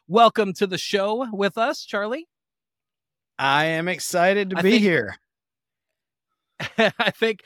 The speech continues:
Speaker 1: Charlie is likely gonna be joining us pretty consistently, at least for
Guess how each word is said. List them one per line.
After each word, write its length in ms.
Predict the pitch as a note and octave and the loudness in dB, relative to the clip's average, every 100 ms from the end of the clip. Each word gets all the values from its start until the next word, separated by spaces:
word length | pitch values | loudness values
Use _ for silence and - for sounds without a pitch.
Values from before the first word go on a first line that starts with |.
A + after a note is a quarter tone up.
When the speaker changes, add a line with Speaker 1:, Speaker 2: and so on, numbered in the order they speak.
| - - | -20 -6
Speaker 1:
Charlie 400 | B3+ B3 G#3+ F3+ | -2 0 0 -2
is 100 | G3+ | -4
likely 300 | G3 F3+ F3+ | -8 -6 -6
gonna 180 | F3 | -4
be 100 | D#3+ | -6
joining 440 | D3 D3+ E3 E3+ F3 | -6 -4 -4 -4 -6
us 260 | F3 - - | -6 -10 -12
pretty 180 | - E4+ | -8 -6
consistently, 800 | E3 - C#4+ - F#3 D#3+ A3 B3 | -8 -8 -12 -10 -12 -8 -6 -6
at 100 | F3 | -6
least 260 | A3 - | -10 -10
for 280 | F3+ D#3+ | -12 -10